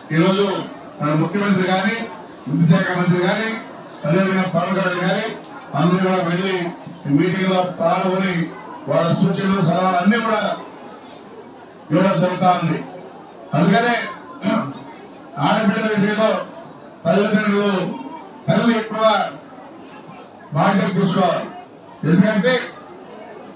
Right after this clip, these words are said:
ఏదున్నా కానీ తల్లికి చెప్తుంది బిడ్డ. ఆ బిడ్డని సక్రమైన దారిలో నడిపించే దాని కోసం తల్లి శ్రద్ధ తీసుకుని ఆమె ఏం చేస్తుంది, చదువుతా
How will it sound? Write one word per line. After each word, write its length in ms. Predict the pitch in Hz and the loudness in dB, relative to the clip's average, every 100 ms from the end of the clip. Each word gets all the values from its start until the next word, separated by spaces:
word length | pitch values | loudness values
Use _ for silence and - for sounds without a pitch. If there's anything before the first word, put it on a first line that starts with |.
| - - - 143 | -18 -20 -6 2
ఏదున్నా 320 | 190 202 214 220 | 4 4 6 6
కానీ 160 | 214 220 175 | 4 0 0
తల్లికి 300 | 185 208 165 | 2 2 2
చెప్తుంది 400 | 175 - 190 147 - - 151 | 0 2 2 2 -2 -4 -4
బిడ్డ. 160 | 151 151 - - - - - - 170 | -2 -2 -4 -6 -16 -18 -18 -4 2
ఆ 40 | 185 - | 2 2
బిడ్డని 380 | 196 247 240 226 - - - - - - | 0 2 2 0 -4 -10 -16 -16 -10 0
సక్రమైన 560 | 190 - 233 233 226 220 196 | 0 2 0 0 0 0 2
దారిలో 320 | 202 214 214 208 | 2 2 2 0
నడిపించే 420 | 196 196 220 175 175 | 0 0 2 2 2
దాని 180 | 202 196 | 2 2
కోసం 260 | 202 190 202 180 - - - - - - | 2 2 0 -2 -6 -12 -18 -18 -14 -2
తల్లి 360 | 180 214 214 190 170 - - - - - 311 - - - - - - - - - - - | 0 2 0 -2 -4 -12 -18 -18 -16 -16 -16 -16 -18 -20 -20 -20 -20 -20 -20 -20 -20 -4
శ్రద్ధ 220 | - 175 202 214 | 0 2 4 4
తీసుకుని 380 | 202 214 240 247 - - - - - - - 175 | 2 2 0 -2 -6 -14 -18 -18 -20 -18 -4 0
ఆమె 160 | 190 180 214 | 2 2 2
ఏం 80 | 226 | -2
చేస్తుంది, 420 | 226 202 202 202 214 - | 0 0 4 4 2 -2
చదువుతా 380 | 170 196 208 | 0 0 2